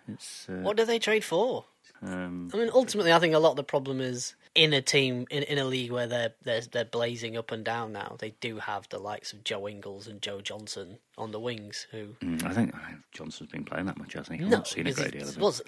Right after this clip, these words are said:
Speaker 2: year
Speaker 1: Mm.
Speaker 2: seventeen or something for Big
Speaker 1: Yeah,
Speaker 2: Joe. Like,
Speaker 1: um,
Speaker 2: he, he can't keep up with, with, with, with young guns bombing up and down these days like that.
Speaker 1: Yeah, another team that struggled, really. The Cavs are just so up and down and mainly down.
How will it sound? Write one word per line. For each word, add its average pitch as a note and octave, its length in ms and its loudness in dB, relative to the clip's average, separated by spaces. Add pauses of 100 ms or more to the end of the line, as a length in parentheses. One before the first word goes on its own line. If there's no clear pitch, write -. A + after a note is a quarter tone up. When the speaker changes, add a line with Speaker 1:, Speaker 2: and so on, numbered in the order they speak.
Speaker 2:
year C#3 200 2
Speaker 1:
Mm. - 40 -2
Speaker 2:
seventeen C#3+ 640 0
or F3+ 100 -2
something F3+ 220 0
for F3 100 -8
Big E3+ 240 -2
Speaker 1:
Yeah, F3+ 140 4
Speaker 2:
Joe. G3+ 180 2
Like, B2+ 320 -2
Speaker 1:
um, D#3 220 -14 (1000)
Speaker 2:
he, E3+ 80 -2
he G#3 100 4
can't - 280 6
keep C3+ 300 -2
up B2 220 -2
with, C3+ 280 -2
with, D#3 200 -4
with, D3 180 -4 (320)
with E3+ 180 -6
young C3+ 220 -4
guns A#2+ 220 -4
bombing B2 260 -4
up A2+ 140 -12
and G#2+ 100 -16
down G#2+ 240 -8
these G#2+ 180 -14
days G#2+ 280 -12
like G#2 180 -10
that. A#2+ 420 -16
Speaker 1:
Yeah, F#2 300 -4
another B2 300 2
team F#2+ 240 2
that E2+ 100 2
struggled, F#2 480 2
really. G2+ 300 2 (160)
The A#2 100 0
Cavs E3+ 480 -2
are A2 60 2
just - 400 -2 (100)
so - 720 -2
up - 160 -2
and - 80 -4
down A2 380 4
and D#2 160 -4 (800)
mainly G#2 380 0
down. G2 460 -4